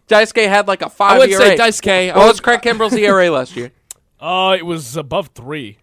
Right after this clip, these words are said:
Speaker 1: A little tiny bit above three.
Speaker 2: Uh, yeah,
Speaker 1: That,
Speaker 2: but I
Speaker 1: that
Speaker 2: would
Speaker 1: was beca-, that was because one of his last starts was a non-safe situation after
Speaker 3: A
Speaker 1: they
Speaker 3: little
Speaker 1: clinched.
Speaker 3: tiny bit. Three point four is a tiny bit above three.
Speaker 1: Well, that's because he allowed six runs in a game that didn't matter.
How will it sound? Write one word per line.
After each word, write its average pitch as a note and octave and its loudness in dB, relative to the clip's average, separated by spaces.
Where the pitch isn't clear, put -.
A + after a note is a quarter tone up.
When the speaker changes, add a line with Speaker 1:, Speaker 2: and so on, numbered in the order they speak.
Speaker 1:
A C#3+ 2
little D#3+ -2
tiny D3+ -8
bit B2+ -12
above B2 -10
three. G2+ -18
Speaker 2:
Uh, C#3 -10
yeah, F#3 -2
Speaker 1:
That, - -6
Speaker 2:
but F3+ 0
I F3 2
Speaker 1:
that F#3+ 8
Speaker 2:
would G3+ 6
Speaker 1:
was G3+ -2
beca-, G3+ -6
that F3 4
was F#3 -2
because F3 -8
one F3 -2
of E3 -10
his D#3 -12
last D#3+ -4
starts D#3+ -6
was D3 -4
a C3+ -4
non-safe F3+ -4
situation E3+ -8
after E3+ -2
Speaker 3:
A - -2
Speaker 1:
they F#3+ 0
Speaker 3:
little A3 4
Speaker 1:
clinched. G3+ -2
Speaker 3:
tiny A3+ -2
bit. G#3 0
Three G3 -2
point G#3 -4
four F#3+ -2
is F3+ -2
a F3 -10
tiny F3+ -8
bit F3 -4
above D#3+ -6
three. E3 -12
Speaker 1:
Well, D3+ 2
that's D#3 0
because E3+ -10
he F3 -4
allowed D#3 0
six - -12
runs F3 -4
in C#3 -8
a C#3 -8
game D3 -6
that C3+ -10
didn't E3 -8
matter. C3 -10